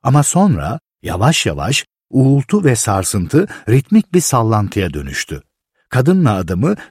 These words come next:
düşlere sevk eden çelik bir salıncak gibiydi.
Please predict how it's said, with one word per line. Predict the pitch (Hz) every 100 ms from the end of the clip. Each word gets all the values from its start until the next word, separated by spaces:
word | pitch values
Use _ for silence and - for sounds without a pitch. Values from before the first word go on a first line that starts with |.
| 92
düşlere | 110 - 113 135
sevk | 143 98 90 92
eden | 90 135
çelik | 147 131 160 -
bir | 147
salıncak | - 104 95 92 80
gibiydi. | - 65 67 64 -